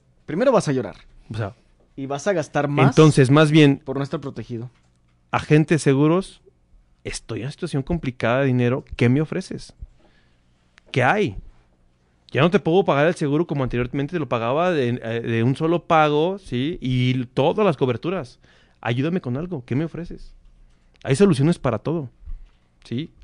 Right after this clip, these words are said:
Speaker 2: Lo principal es protegerte en situaciones complicadas, ¿sí? ¿Qué pasa cuando, cuando hay personas que, que fallecen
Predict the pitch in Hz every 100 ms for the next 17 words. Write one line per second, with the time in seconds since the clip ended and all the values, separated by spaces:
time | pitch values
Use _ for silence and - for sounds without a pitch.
0 | - 147 139 151 143 - 139 - 156 175
1 | - 196 147 - 190 - 135 - - -
2 | - - _ _ - 117 120 120 160 -
3 | 135 113 117 - 123 90 - - _ _
4 | _ _ _ _ 110 - - 143 - 143
5 | 208 196 165 131 127 - 120 117 113 120
6 | - 147 147 156 127 113 107 - 110 123
7 | 120 143 190